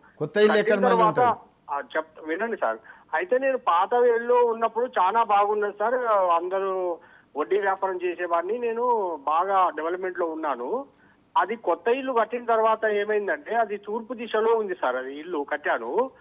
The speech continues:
Speaker 1: Hmm.
Speaker 2: అయితే ముందు భాగంలో ఇల్లు పూర్తి అయింది, వెనుక భాగంలో ఇల్లు పూర్తి కాలేదు. అంటే వంట, వంట గదులు.
Speaker 1: అయితే దాని
Speaker 2: హలో.
Speaker 1: ప్రభావం ఏం లేదు.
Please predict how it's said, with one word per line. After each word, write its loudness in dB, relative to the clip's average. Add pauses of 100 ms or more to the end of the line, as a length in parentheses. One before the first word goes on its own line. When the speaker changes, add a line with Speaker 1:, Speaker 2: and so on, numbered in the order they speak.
(120)
Speaker 1:
Hmm. -6
Speaker 2:
అయితే -2
ముందు 0
భాగంలో 2
ఇల్లు -4
పూర్తి -2
అయింది, 0
వెనుక 0
భాగంలో 2
ఇల్లు -6
పూర్తి -8
కాలేదు. -2 (800)
అంటే -2
వంట, 2
వంట 2
గదులు. -2
Speaker 1:
అయితే -18
దాని 0
Speaker 2:
హలో. 2
Speaker 1:
ప్రభావం 4
ఏం 0
లేదు. -2